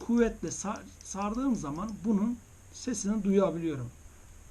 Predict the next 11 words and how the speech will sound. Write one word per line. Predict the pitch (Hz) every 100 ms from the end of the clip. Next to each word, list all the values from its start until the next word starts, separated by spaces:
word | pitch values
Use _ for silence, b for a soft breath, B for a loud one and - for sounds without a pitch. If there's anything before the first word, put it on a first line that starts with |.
| - -
Şu | - 269
an | 214 233
kalamam | 247 220 180 220
a-, | 208 208
ayarlı. | 196 190 160 131
Şu | 123 247
an | 202 240 - - - - -
çok | - 233 -
güzel | 165 202
kalamam | 196 185 170 147
ayarlı. | 127 117 113